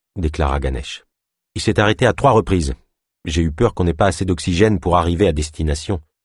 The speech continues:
Je suppose que la panne des matrices affecte aussi les transports. » « Putain, Ganesh ! » s'impatienta Ava. « Tu réponds des fois aux questions qu'on te pose ? » «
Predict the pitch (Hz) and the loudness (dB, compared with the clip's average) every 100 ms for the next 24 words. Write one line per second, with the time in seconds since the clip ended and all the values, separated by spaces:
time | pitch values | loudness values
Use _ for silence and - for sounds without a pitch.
0 | _ _ _ - 69 - - 85 80 76 | _ _ _ -12 -10 -8 -6 -2 -2 0
1 | 95 90 85 80 78 113 104 78 - 82 | 0 2 2 0 0 -2 -2 -2 -2 -2
2 | 80 - 82 - 78 - 117 80 _ _ | -2 0 -2 0 -2 2 0 0 _ _
3 | _ _ _ _ _ _ _ - - 226 | _ _ _ _ _ _ _ -6 0 4
4 | 208 139 214 220 - 90 76 _ _ _ | 4 4 4 4 2 -2 -2 _ _ _
5 | - - 76 76 - 73 - 64 64 - | -12 -4 -2 -2 -2 -4 -2 -4 -6 -8
6 | _ _ _ _ - - 220 156 139 214 | _ _ _ _ -2 2 4 4 4 4
7 | 170 - 165 220 - 131 - 135 127 - | 2 4 4 4 2 0 2 2 2 4
8 | 143 208 | 4 4